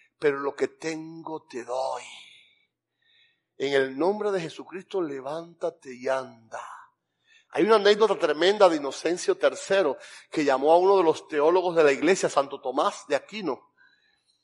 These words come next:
y lo paseó por todo el Vaticano, y le mostró todo el oro y todas las maravillas que ya tenían.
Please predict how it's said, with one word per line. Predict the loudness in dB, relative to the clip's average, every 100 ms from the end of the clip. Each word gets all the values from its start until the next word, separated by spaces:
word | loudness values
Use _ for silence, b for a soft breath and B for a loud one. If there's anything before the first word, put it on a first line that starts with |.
| _ _
y | -8
lo | -6
paseó | -2 -2 -2 -2
por | 0 -2
todo | 0 0 0
el | 2
Vaticano, | 0 -2 0 4 4 2 -4 -8 B B B _ B B B B B
y | -2
le | 0
mostró | 0 -2
todo | -2 0 2
el | 4
oro | 4 4 2
y | -2
todas | 2 2
las | 4
maravillas | 0 0 -2 -2
que | 2 2
ya | 2
tenían. | 0 -2 0 0 -2 -4